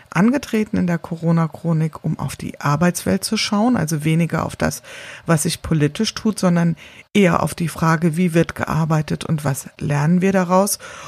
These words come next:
Und da ist es mindestens mal an der Zeit, auch in Kontexte einzutauchen, die nicht nur in Deutschland stattfinden. Und, äh, da bin ich sehr froh, heute einen, äh,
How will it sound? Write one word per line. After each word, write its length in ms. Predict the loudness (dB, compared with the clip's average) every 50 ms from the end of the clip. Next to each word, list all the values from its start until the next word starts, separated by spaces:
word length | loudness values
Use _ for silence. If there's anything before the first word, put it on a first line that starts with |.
| -18 -20 -8 _
Und 480 | 2 4 4 4 2 0 -4 -6 -4 -2
da 60 | -2
ist 240 | 0 0 -2 -2 -2
es 180 | -4 -2 2
mindestens 600 | 4 6 6 6 6 4 0 0 0 -2 0 0
mal 180 | 0 0 0 0
an 140 | 0 0 0
der 160 | 0 -2 -4
Zeit, 420 | -4 -4 -2 -2 -2 -2 -2 -4
auch 280 | -6 -6 -6 -8 -10 -14 -8
in 180 | -4 -4 -4 -4
Kontexte 640 | -4 -4 -4 -2 -2 -6 -8 -8 -10 -10 -10 -6
einzutauchen, 840 | -4 -2 -2 -2 -2 -4 -8 -10 -6 -4 -4 -4 -4 -2 -4 -4 -4 -4 -10 -18 -18 -20 -8 0
die 120 | 4 6 6
nicht 300 | 6 6 4 2 0 0
nur 160 | 2 2 2
in 180 | 2 0 0 2
Deutschland 540 | 0 0 0 -2 -4 -4 -4 -4 -4 -6
stattfinden. 880 | -8 -8 -6 -8 -8 -8 -10 -14 -12 -8 -6 -6 -6 -6 -8 -8 -8 -8 -8 -4
Und, 380 | -2 0 0 0 0 -4 -6 -4
äh, 200 | -2 -2 0 0
da 140 | -2 0
bin 160 | 2 4 4 4
ich 160 | 2 0 0
sehr 180 | 0 0 -2
froh, 300 | -2 -2 -2 -2 0 2
heute 300 | 2 2 2 2 -2 -2
einen, 320 | -2 0 0 2 0 0 -2 -6 -14 -18 -18 -18 -18 -18 -18 -20 -10 _
äh, 260 | -2 0 0 0 0